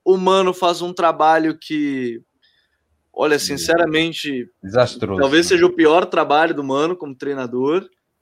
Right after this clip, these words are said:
Speaker 1: né, assim, em desempenho, em resultado, em tudo. E vem o, o Dado Cavalcante como um bombeiro ali na reta final, mas que é muito difícil, assim. A situação do Bahia me parece muito complicada nesse momento, John.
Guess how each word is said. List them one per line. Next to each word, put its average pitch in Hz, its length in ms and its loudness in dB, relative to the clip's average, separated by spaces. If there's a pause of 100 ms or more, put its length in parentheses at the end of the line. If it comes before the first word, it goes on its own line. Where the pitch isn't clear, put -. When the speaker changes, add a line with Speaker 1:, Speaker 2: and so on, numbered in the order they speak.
(120)
Speaker 1:
né, 123 400 -6
assim, 120 680 -10
em 131 140 -6
desempenho, 139 840 0
em 135 140 -2
resultado, 135 840 0
em 131 100 -8
tudo. 170 580 0 (400)
E 403 140 2
vem 269 300 2
o, 240 440 2
o 214 80 6
Dado 208 260 2
Cavalcante 220 760 0 (320)
como 277 260 -6
um 339 300 -12
bombeiro 208 580 6
ali 160 180 0
na 180 100 0
reta 170 320 -4
final, 156 440 -4
mas 196 240 -8
que 220 320 -8 (380)
é 254 100 2
muito 247 360 2
difícil, 233 540 -2
assim. 185 300 -8
A 190 120 2
situação 214 440 0
do 226 80 -4
Bahia 190 220 2
me 226 120 -2
parece 208 360 -2
muito 208 220 -4
complicada 139 560 -2
nesse 127 240 -10
momento, 127 420 -10
John. 117 160 -20